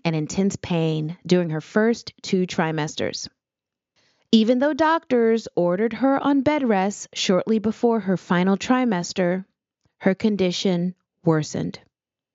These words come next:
Her cervix began to shorten and open dangerously early,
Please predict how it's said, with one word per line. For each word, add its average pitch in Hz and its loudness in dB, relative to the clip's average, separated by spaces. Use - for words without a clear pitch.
Her 202 4
cervix 247 -2
began 170 0
to 160 -4
shorten 254 0
and 156 0
open 214 -2
dangerously 208 2
early, 156 0